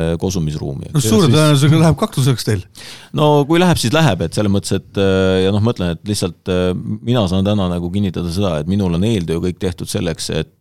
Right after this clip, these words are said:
Speaker 1: äh, et Euroopa Võrkpalliliit annaks korraldusõiguse kaks tuhat kakskümmend üks Eestile.
Speaker 3: Ja siis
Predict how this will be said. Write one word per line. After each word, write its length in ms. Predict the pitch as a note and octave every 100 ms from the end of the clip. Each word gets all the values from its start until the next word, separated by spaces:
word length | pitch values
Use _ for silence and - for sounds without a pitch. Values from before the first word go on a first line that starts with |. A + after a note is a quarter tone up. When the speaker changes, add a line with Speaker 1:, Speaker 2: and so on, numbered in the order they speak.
| -
Speaker 1:
äh, 640 | D#2+ D#2+ D#2 D#2 D2+ C2
et 160 | D2+ -
Euroopa 300 | E2+ D#2 E2+
Võrkpalliliit 500 | D#2+ E2+ D#2+ D#2+ D#2+
annaks 320 | F2+ D#2 -
korraldusõiguse 640 | - E2 D2+ D#2 D#2+ D2 D2+
kaks 240 | D2 -
tuhat 80 | -
kakskümmend 320 | E2 E2 D#2+ D2+
üks 80 | -
Eestile. 240 | - - _ _ _ _ _ _
Speaker 3:
Ja 60 | F2
siis 140 | F#2